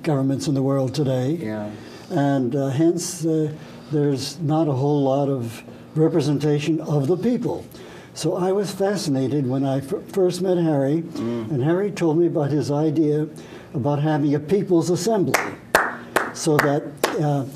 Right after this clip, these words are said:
Speaker 1: in addition to the General Assembly
Speaker 2: Mm-hmm.
Speaker 1: made up of appointees
Speaker 2: Mm-hmm.
Speaker 1: of governments, that the peoples of the world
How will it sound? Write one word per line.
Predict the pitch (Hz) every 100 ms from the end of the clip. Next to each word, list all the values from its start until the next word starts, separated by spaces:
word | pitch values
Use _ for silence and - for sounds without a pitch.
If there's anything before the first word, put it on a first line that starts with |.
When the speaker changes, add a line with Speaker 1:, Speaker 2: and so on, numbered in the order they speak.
| - - -
Speaker 1:
in | 143
addition | 170 123 214 - 131
to | 147
the | 135 135 123
General | 123 233 233 170
Assembly | 143 156 135 131
Speaker 2:
Mm-hmm. | 131
Speaker 1:
made | 143 156
up | 156 120
of | 117
appointees | 143 - 180 139 196 233 139 147 147 -
Speaker 2:
Mm-hmm. | 110 110 107 113 123 139 - -
Speaker 1:
of | 208 139 131 135 123
governments, | 151 131 127 156 180 - - - - - 156
that | 147
the | 175
peoples | - 180 180 151 139 123
of | 117
the | 131
world | 151 170 123 123 113